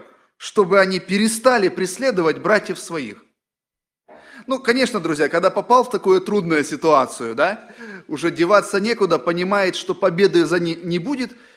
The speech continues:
он теперь говорит: «Ну ведь, э, ну, хватит уже братьев преследовать».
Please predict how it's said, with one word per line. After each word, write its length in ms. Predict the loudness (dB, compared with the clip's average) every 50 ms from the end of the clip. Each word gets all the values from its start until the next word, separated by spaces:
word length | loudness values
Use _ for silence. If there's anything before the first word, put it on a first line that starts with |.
| _ _ _
он 240 | -6 -6 -4 -4 -6
теперь 280 | -8 -6 -2 -2 -2 0
говорит: 320 | 0 0 -2 -2 -2 -6
«Ну 120 | -8 -8
ведь, 240 | -6 -8 -8 -10 -14
э, 40 | -16
ну, 360 | -16 -16 -16 -16 -16 -14 -12
хватит 400 | -10 0 2 2 4 4 2 -2
уже 180 | -2 0 0 2
братьев 380 | 4 4 2 2 2 -2 -10
преследовать». 580 | -12 -14 -16 -14 -12 -12 -12 -12 -12 -16 -20 -20